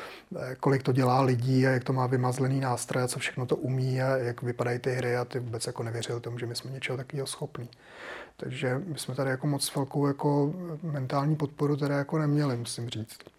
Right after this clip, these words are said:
Z toho vzniklo i takový jako dost, eh,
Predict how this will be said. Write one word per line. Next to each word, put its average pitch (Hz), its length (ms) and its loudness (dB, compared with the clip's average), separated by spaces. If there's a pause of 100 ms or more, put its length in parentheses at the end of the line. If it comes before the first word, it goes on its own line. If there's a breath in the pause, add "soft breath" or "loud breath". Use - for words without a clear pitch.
(880 soft breath)
Z - 120 -6
toho 131 220 2
vzniklo 151 480 10
i 165 120 12
takový 151 460 4
jako 151 180 8
dost, 165 380 6
eh, 165 40 8